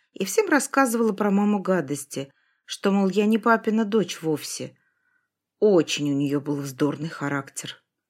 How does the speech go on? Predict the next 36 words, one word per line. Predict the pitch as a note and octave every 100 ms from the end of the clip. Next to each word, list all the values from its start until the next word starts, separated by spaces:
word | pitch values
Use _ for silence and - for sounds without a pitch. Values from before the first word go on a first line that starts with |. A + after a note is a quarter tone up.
| _ _ _ _ _ _ _ _ -
Мама | F3+ F#3
не | G3 G#3
хотела | A#3+ A#3+ D#4 B3+
ухаживать | D3 - D3+ C#3+ C#3+ C#3+
за | C#3 E3+
ней, | G3 D#3 - _ _ _ _ _
но, | D#3+ F#3+ G#3+
узнав, | A3 A3 D#4 D#4+
что | - A3+
квартира | G3 G#3+ G#3+ C#4+ B3
теперь | G3+ - A3+ A3
достанется | E3 F3+ - F3+ F3 D#3 - D3+
нам, | E3 B3+ D4
смягчилась, | - D4+ D4+ - - D#3+ D3+ D#3 - _ _ _ _
и | - F3
мы | F3+
решили | E3 - D#3+ D3
переехать | D3 D3+ D3 D#3+ C#4+ D#4+ A3
к | D3+
бабке | D#3+ E3 - F#3
Марфе. | D#3 C3 - - C3 _ _ _ _ _ _ _ _ _ _ -
Вот | F#3 F#3+ -
тогда | F3 E3+ D#4
мы | F4 E4
стали | - G#3+ C#4 D4+
собирать | - F3+ F3 E3+ F#3
вещи | C#4+ E4 -
и |
потихоньку | G3 F#3 F3+ F#3+ E4+ - A3
вечерами | F#3+ G3 A#3 C4
перевозили | G3 F3 E3+ E3+ F3 G#3+ F#3+
сумки | - C4+ C4+
на | F#3 E3
новое | E3 F#3+ G3
место | E3 E3 - F3
жительства. | D#3+ D3 A#2+ B2 - - C3 B2+